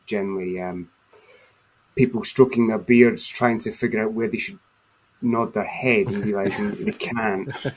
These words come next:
Um, <laughs> but, um, I suppose, um, I mean, I grew up watching bands like The Who, so it's, um,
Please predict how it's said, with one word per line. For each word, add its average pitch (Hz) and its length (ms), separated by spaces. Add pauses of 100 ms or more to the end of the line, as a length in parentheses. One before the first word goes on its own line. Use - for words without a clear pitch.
(680)
Um, 120 400 (2500)
<laughs> - 60
but, 143 360
um, 139 500 (920)
I - 80
suppose, 147 500
um, 123 300
I 123 80
mean, 135 140
I 135 120
grew 135 480
up 120 180
watching 120 720 (800)
bands 120 300
like 117 200
The 107 120
Who, 139 360
so 110 440 (440)
it's, 120 400
um, 113 520